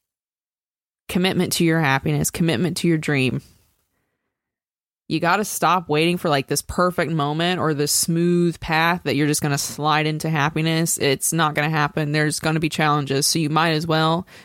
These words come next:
choose the challenges that turn you into the person you wanna be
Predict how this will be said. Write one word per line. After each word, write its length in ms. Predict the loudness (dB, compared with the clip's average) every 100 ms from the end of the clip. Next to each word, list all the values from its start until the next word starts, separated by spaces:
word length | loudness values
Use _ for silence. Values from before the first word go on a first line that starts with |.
| -8
choose 300 | 0 0 0
the 40 |
challenges 680 | 0 2 2 0 0 0 0
that 260 | -2 -2 -4 _
turn 240 | -2 0 2
you 120 | 2
into 200 | 0 -2
the 60 |
person 360 | -2 0 0 -2
you 120 | 0
wanna 160 | -2 -2
be 240 | -2 -2